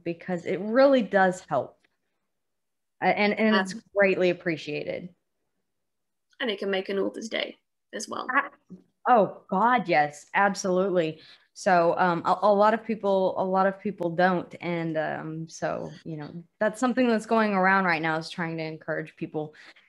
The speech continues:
Speaker 1: to leave reviews, because for people like, um, you know, um, S J Moss or, or, you know, J L Trott, you know, they don't really need the review, you know, they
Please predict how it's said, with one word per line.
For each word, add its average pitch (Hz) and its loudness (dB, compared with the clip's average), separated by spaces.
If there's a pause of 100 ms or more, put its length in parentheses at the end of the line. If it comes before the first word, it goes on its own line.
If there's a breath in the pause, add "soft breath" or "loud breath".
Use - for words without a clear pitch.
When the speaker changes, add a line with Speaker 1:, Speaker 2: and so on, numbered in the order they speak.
(140 loud breath)
Speaker 1:
to 208 0
leave 190 0
reviews, 196 0
because 214 -4
for 226 -6
people 196 -2
like, 165 -2 (160)
um, 156 -4 (640 loud breath)
you 175 -8
know, 147 -6
um, 165 -10 (360)
S 180 -8
J 165 -4
Moss 151 -8
or, 156 -8
or, 160 -10 (180)
you 165 -10
know, 147 -12 (260)
J 170 2
L 151 -2
Trott, 151 -2
you 202 -4
know, 180 -2 (600)
they 240 6
don't 202 2
really 180 6 (720)
need 165 -4 (480)
the 160 -4
review, 151 -6
you 165 -4
know, 165 -8 (120)
they - -12